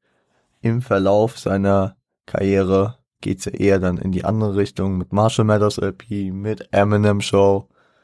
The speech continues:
Also in den ersten drei Alben seine drei Persönlichkeiten verbaut im Titel schon, äh,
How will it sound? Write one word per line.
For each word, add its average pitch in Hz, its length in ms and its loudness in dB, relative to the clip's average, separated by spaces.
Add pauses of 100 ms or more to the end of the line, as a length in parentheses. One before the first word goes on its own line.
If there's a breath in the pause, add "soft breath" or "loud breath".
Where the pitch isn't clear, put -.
(480)
Also 92 280 0
in 90 80 0
den 92 100 0
ersten 95 300 -2
drei 90 260 0
Alben 92 680 0 (320)
seine 92 300 -4
drei 92 540 0 (540)
Persönlichkeiten 98 1000 -2 (720)
verbaut 101 720 0
im 104 180 -2
Titel 107 340 -4
schon, 98 300 0
äh, 90 360 0